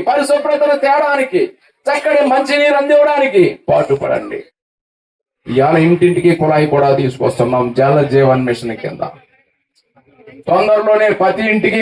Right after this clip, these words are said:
కుళాయిలు ఎక్కడైనా లేకపోతే ఇంటింటికి కూడా మంచినీటి కుళాయి కూడా అందివ్వబోతా ఉన్నారు. ఇదంతా కూడా ఎన్డీఏ కూటమి ప్రభుత్వం కదా, చంద్రబాబు నాయుడు గారు, మోడీ గారు, పవన్ కళ్యాణ్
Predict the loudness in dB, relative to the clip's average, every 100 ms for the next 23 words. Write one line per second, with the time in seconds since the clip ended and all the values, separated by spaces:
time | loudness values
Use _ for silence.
0 | 0 2 2 2 0 0 2 2 2 0
1 | 2 0 2 2 2 0 -4 _ _ _
2 | _ _ _ -2 0 0 -2 -2 0 2
3 | 2 2 0 0 0 0 0 0 0 0
4 | 0 0 0 2 0 2 0 -2 -6 -6
5 | -4 -6 -8 -20 -20 -20 -20 -20 -18 -18
6 | -18 _ 2 2 2 0 0 2 2 2
7 | 0 -4 -14 -20 -20 -8 -2 2 2 4
8 | 2 2 2 2 2 2 2 2 0 0
9 | 0 2 2 2 2 2 4 4 4 2
10 | -2 _ 0 2 4 4 4 4 4 2
11 | 0 0 0 2 2 2